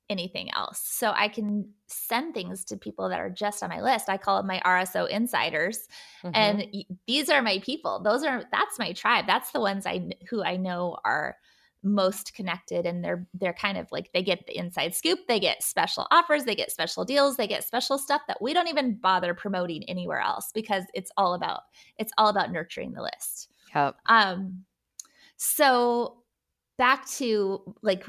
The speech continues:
Speaker 1: growing the list, that's why you wanna be se-, send-, if you want to grow your list faster, the best way to do it is through paid advertising.
Speaker 2: Yeah.
Speaker 1: I think people, pe-, there's still this misconception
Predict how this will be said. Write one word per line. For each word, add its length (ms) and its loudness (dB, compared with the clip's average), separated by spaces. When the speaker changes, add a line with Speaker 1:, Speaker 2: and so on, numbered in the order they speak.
Speaker 1:
growing 460 2
the 80 -4
list, 340 0
that's 280 0
why 120 0
you 160 -4
wanna 200 -4
be 380 -10
se-, 280 -6
send-, 540 -4
if 180 -6
you 80 -4
want 300 -2
to 100 -8
grow 160 -4
your 180 -6
list 380 -10
faster, 720 0
the 100 -2
best 340 -2
way 120 -2
to 100 0
do 160 -4
it 100 -4
is 120 -6
through 200 -12
paid 280 -14
advertising. 720 -10
Speaker 2:
Yeah. 160 -6
Speaker 1:
I 60 -2
think 220 0
people, 600 0
pe-, 280 -2
there's 300 2
still 260 2
this 240 0
misconception 1080 -2